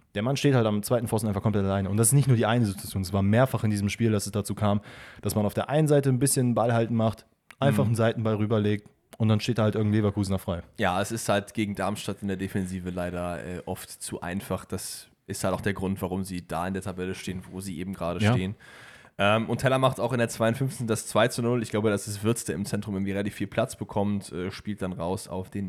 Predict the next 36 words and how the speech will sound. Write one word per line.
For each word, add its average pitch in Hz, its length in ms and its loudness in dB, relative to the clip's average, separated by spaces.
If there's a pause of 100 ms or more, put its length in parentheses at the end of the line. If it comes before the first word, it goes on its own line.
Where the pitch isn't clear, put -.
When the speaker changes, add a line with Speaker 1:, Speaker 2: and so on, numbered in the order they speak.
(140)
Speaker 2:
Nathan 98 500 -4
und - 460 -8 (100)
Speaker 1:
Oh, 101 260 -6
Speaker 2:
schöner 104 200 2
Speaker 1:
ja. - 40 -2
Speaker 2:
Abschluss - 420 -4
Speaker 1:
Hundertzehn 143 600 2
K 98 200 -2
M 92 120 -4
H. 85 240 -4
Speaker 2:
in 120 340 2
den 110 180 -2
kurzen 113 380 -2
Winkel. 104 520 0
Da 87 180 -2
würde 98 140 -4
ich - 80 -6
Schuhen 98 340 -2
komplett 92 480 -6
rausnehmen. 90 640 -6 (600)
Ja, 107 300 2
hast - 160 -4
du 135 60 -2
noch 117 160 0
was? - 260 -8 (360)
Speaker 1:
Lass 110 100 -2
mich 101 80 0
mal 98 80 0
kurz 104 160 -6
gucken, 139 240 0
habe 120 100 -2
ich 117 60 -2
hier 117 100 0
noch 113 120 -2
irgendwas 113 340 -2
gemacht? 101 800 -2